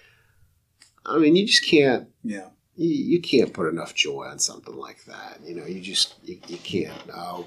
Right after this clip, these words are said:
Speaker 1: one of the women that works for me in my office, Katie, I met her, her dad was one of my very first clients. And when I went over to see him,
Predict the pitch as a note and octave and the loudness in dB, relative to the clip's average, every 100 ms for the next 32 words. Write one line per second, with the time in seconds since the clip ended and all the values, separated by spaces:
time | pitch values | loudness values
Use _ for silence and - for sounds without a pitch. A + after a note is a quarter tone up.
0 | - G#2 A2 G2 F#2+ G#2+ G2+ F#2 G2+ G#2 | -6 0 2 2 4 6 4 0 -4 -4
1 | - F#2+ F#2+ F#2 F#2 F2 F#2 F#2 F#2 G#2+ | -4 -4 -2 0 0 -2 -4 -2 0 0
2 | - E2+ E2 - - - - F2+ F#2+ F#2 | -2 -6 -6 -8 -12 -16 -10 -6 -4 -4
3 | F2+ E2 _ _ _ G2 G2+ G2+ F#2+ - | -8 -12 _ _ _ -4 -2 0 0 -2
4 | - - - B2+ F2 G2+ G#2 A2+ F2+ F2+ | -6 -10 0 2 4 4 4 4 2 0
5 | G2+ G2 F#2 E2 F2+ F#2+ A2 - A2+ A2 | -2 -4 -4 -8 -4 2 2 4 2 2
6 | - F2+ D#2+ F2+ G#2+ - - _ _ _ | -2 -6 -6 -12 -14 -16 -18 _ _ _
7 | _ _ - F#2+ F#2 F#2 F#2 F#2+ G#2 G#2+ | _ _ -14 -10 -6 -2 0 2 4 2
8 | F2+ F2 - A#2 A#2+ A#2 F#2 F2 E2+ F#2+ | 2 2 4 4 4 4 2 -2 -2 -4
9 | F#2+ | -8